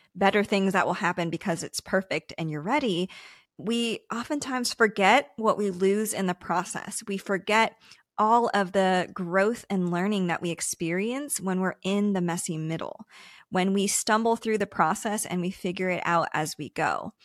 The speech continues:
There is so much growth that happens in that phase. But if you're a perfectionist, that can be a struggle. And, you know, when you're a perfectionist, you are really good at controlling things. You try to control every little detail and circumstance to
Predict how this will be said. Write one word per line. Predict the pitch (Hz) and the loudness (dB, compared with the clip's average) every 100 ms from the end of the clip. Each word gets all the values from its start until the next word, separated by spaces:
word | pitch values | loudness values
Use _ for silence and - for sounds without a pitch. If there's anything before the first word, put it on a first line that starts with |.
| - _ | -20 _
There | 202 220 | -2 0
is | 214 208 | 0 2
so | - - - 254 247 | 2 2 4 4 4
much | 220 208 214 - | 2 0 0 -4
growth | - 175 185 - - - _ - | -6 0 0 -2 -10 -18 _ -10
that | 208 | -8
happens | 170 214 247 170 165 165 - | -4 -2 -2 -2 -4 -6 -6
in | - 220 | -2 0
that | 196 - | 2 0
phase. | - - - 139 98 - - - - - | -4 -6 -4 -4 -6 -8 -10 -20 -20 2
But | 202 202 427 _ | 4 4 0 _
if | 214 220 | -6 -2
you're | 185 196 | 0 0
a | |
perfectionist, | 190 302 277 294 - 202 202 - - | 0 0 2 0 0 0 0 -2 -8
that | 214 | -8
can | - 226 | -6 -6
be | 226 247 - | -2 -2 0
a | - | -2
struggle. | 185 - 180 175 117 110 | 0 4 4 4 2 0
And, | - 175 170 175 - - | 0 0 0 -4 -8 -8
you | - 202 | 0 2
know, | 175 175 | 4 4
when | 165 185 | 2 2
you're | 180 | 2
a | 185 | 0
perfectionist, | 190 - 180 - 226 262 294 - | 0 0 0 0 -4 -4 -4 -6
you | 185 180 175 185 - | -2 2 4 2 4
are | 175 170 180 | 6 6 4
really | 175 175 185 | 2 2 0
good | 185 180 196 | 2 2 4
at | - 214 - | 2 0 0
controlling | 240 214 - 202 185 190 220 | -2 -2 0 2 4 2 0
things. | 247 247 311 311 | -2 -2 -2 -2
You | 185 | -2
try | - 190 | 0 2
to | 208 | 2
control | 196 185 190 190 | -2 0 4 4
every | 180 202 | 4 2
little | 208 208 | 0 -2
detail | 196 202 - 208 | -4 -6 -4 -2
and | 208 | -2
circumstance | 202 175 190 196 - 214 208 - | 0 -2 -2 -4 -4 -6 -6 -6
to | - 180 180 185 | -2 0 0 0